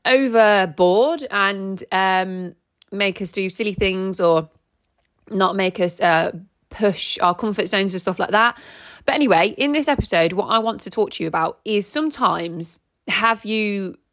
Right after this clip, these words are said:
noticed that you do any of these things? So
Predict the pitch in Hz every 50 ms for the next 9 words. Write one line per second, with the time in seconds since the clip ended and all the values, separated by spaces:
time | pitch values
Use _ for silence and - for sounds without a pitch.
0 | _ _ _ _ _ _ _ _ _ _ _ _ _ _ _ _ - 190 190 196
1 | 196 196 196 185 - - 180 139 156 160 - - - - 175 180 175 160 190 185
2 | 180 175 - - 180 180 175 170 170 - 156 151 - - 127 - _ - 196 -
3 | - _ - - - - - - - - _ _ _ _ _ _ _ _ _ -
4 | - 240 226 233 226 226